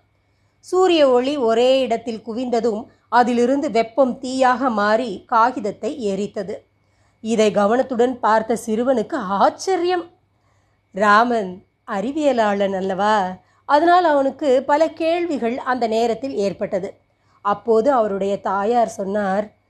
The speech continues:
"ஒளிக்கதிர்களை ஒருமுகப்படுத்தினால் அது நெருப்பாகி காகிதத்தை எரிக்கும்.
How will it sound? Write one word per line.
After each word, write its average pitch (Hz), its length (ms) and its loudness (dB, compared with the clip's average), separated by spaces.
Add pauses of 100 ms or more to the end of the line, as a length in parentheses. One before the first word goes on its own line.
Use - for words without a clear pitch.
(300)
"ஒளிக்கதிர்களை 285 960 2
ஒருமுகப்படுத்தினால் 254 1300 0
அது 208 260 -4
நெருப்பாகி 233 840 0
காகிதத்தை 233 800 -4
எரிக்கும். 208 540 -6